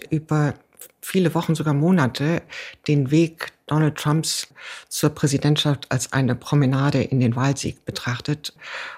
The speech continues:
und haben völlig außer Acht gelassen, dass es Ereignisse geben könnte, die wie schwarze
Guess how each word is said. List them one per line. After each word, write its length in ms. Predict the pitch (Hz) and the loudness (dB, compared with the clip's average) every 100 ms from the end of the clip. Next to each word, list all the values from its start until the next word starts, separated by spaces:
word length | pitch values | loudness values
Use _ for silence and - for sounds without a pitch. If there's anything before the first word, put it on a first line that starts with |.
| - | -6
und 200 | 147 143 | -2 2
haben 160 | 147 147 | 2 2
völlig 380 | 170 180 175 143 | 2 2 2 0
außer 280 | 139 127 | -2 0
Acht 280 | 156 - - | -2 -4 -6
gelassen, 560 | 151 131 135 175 180 - | -4 -2 -2 0 0 -2
dass 220 | 139 - | -6 -4
es 200 | - 139 | -4 -4
Ereignisse 600 | - 135 151 147 143 - | -4 -2 -2 -2 -2 -4
geben 260 | - 139 139 | -4 -2 -2
könnte, 360 | - 131 127 139 | 0 -2 -2 -2
die 180 | 135 | -2
wie 80 | 135 | -2
schwarze 540 | 123 - 127 - 127 | -2 -2 -4 -2 -4